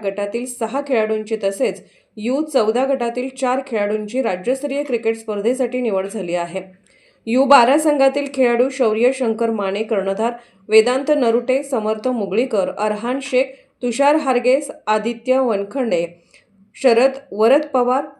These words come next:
वरुण शिंदे, अर्णव खोत, स्मितिक चंदन शिवे, यू चौदा संघातील खेळाडू श्लोक शंकर माने कर्णधार,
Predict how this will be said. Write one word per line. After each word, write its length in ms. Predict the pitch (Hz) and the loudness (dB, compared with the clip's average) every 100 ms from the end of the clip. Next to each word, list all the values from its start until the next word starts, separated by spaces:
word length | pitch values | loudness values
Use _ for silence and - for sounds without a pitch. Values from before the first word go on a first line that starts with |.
| - | -2
वरुण 300 | 220 247 302 | 2 2 0
शिंदे, 420 | 277 247 233 254 - - _ - | -2 -2 0 -2 -2 -16 _ -2
अर्णव 420 | 214 226 262 302 | 2 4 2 0
खोत, 220 | 285 285 302 - _ _ _ _ _ | 2 2 0 -10 _ _ _ _ _
स्मितिक 600 | - 254 262 302 311 - | -4 0 0 0 -4 -2
चंदन 340 | 233 233 262 | -2 0 -4
शिवे, 340 | 269 277 269 302 - | -4 -2 -2 -2 -8
यू 180 | 214 233 | 0 0
चौदा 380 | 254 233 214 285 | 2 0 0 -2
संघातील 460 | 285 262 254 269 254 | -2 -2 -2 -4 -6
खेळाडू 360 | 226 220 220 262 | 0 0 0 -4
श्लोक 420 | - 220 226 233 | -6 -2 0 -2
शंकर 400 | 262 220 214 214 | -6 -6 -4 -6
माने 340 | 208 190 214 | -6 -6 -6
कर्णधार, 760 | 311 - _ 220 202 208 208 254 | -8 -12 _ -4 -2 -2 -4 -6